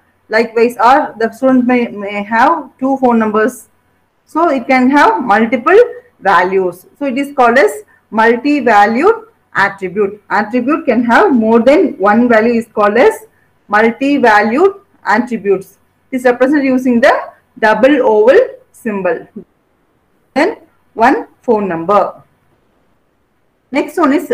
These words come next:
derived attribute. An attribute that can be derived from other attribute is known as derived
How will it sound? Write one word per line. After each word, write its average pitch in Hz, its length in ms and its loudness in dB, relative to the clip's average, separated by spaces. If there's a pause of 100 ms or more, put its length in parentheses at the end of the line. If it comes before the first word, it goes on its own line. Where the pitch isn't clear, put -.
(140)
derived 254 540 2 (120)
attribute. 185 760 -4 (380)
An 233 160 -4
attribute 269 640 -2
that - 180 -6
can 226 220 -2
be 226 120 -6
derived 254 560 -2
from 240 420 -2
other 196 180 0
attribute 233 480 0
is 233 160 -8
known 202 180 -6
as 285 260 -4 (380)
derived 233 540 0